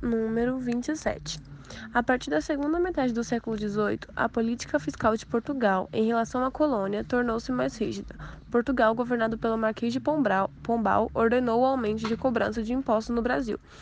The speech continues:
como forma de financiar a reconstrução de Lisboa, destruída por um terremoto em mil setecentos e cinquenta e cinco. Isto construí-, isto contribuiu para correr a relação entre colonos e coroa, até o ponto de, na década de mil setecentos e oitenta,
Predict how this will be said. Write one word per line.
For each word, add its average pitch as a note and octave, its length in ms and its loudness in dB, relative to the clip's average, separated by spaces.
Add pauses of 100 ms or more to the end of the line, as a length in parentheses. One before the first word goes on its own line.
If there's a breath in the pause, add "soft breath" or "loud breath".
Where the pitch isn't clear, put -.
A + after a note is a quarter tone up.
(280 loud breath)
como A3 260 2
forma A3+ 320 2
de A#3 140 -4
financiar A#3+ 600 2
a A#3+ 40 2
reconstrução B3 540 0
de A#3+ 60 -2
Lisboa, A#3 480 0
destruída A3 500 0
por B3 140 -2
um A#3+ 80 -2
terremoto A#3 460 0
em A3+ 60 2
mil A#3 140 0
setecentos C#4 460 -4
e - 0 -
cinquenta C#4 340 -6
e - 20 -10
cinco. - 340 -10 (480 loud breath)
Isto C#4 200 2
construí-, A#3+ 920 0 (600 loud breath)
isto C#4 180 2
contribuiu C#4 760 2
para A#3 200 4
correr B3+ 300 2
a A#3+ 60 0
relação A#3 520 -2
entre A3+ 220 -2
colonos A3 540 2
e A#3+ 40 2
coroa, C#4+ 440 2
até - 180 2
o A#3+ 60 4
ponto A#3 420 0
de, A#3 140 -2
na A#3 100 0
década A3+ 380 0
de A3+ 100 -4
mil B3 160 0
setecentos D4+ 460 0
e - 20 2
oitenta, A#3 500 -2